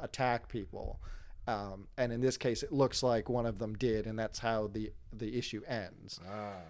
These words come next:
Speaker 1: So then we'll see what's next. But it's a nice setup. You know, it follows a, a main lead character whose name is, um, uh, what is her name?
Speaker 2: What's her name, man?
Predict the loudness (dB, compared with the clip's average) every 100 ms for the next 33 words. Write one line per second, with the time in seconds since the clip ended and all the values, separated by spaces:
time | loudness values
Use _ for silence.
0 | -14 0 4 6 6 6 4 4 2 0
1 | -2 -2 6 6 6 6 6 6 8 12
2 | 12 10 6 6 6 6 6 8 10 8
3 | 8 8 6 4 2 2 4 4 4 4
4 | 6 6 4 4 4 2 2 2 2 2
5 | 0 2 2 2 -2 -6 -10 -20 -20 -20
6 | -20 -20 _ _ _ -20 -20 -20 -20 -20
7 | _ _ _ _ _ _ _ -16 -14 -14
8 | -16 -14 -14 -14 -20 _ _ _ -12 -10
9 | -8 -6 -4 -2 -2 0 -2